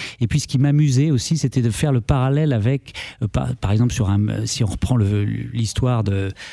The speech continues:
du soixante-dixième anniversaire, euh, du débarquement, où elle n'a pas été, euh, invitée,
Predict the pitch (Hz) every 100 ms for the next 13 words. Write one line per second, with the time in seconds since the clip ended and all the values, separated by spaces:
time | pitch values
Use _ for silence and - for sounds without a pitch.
0 | - 117 90 117 117 110 107 120 107 107
1 | 101 98 - 147 165 - - - - 107
2 | 107 104 107 107 107 - 113 143 160 107
3 | 101 - 107 101 113 104 98 95 98 101
4 | 101 156 175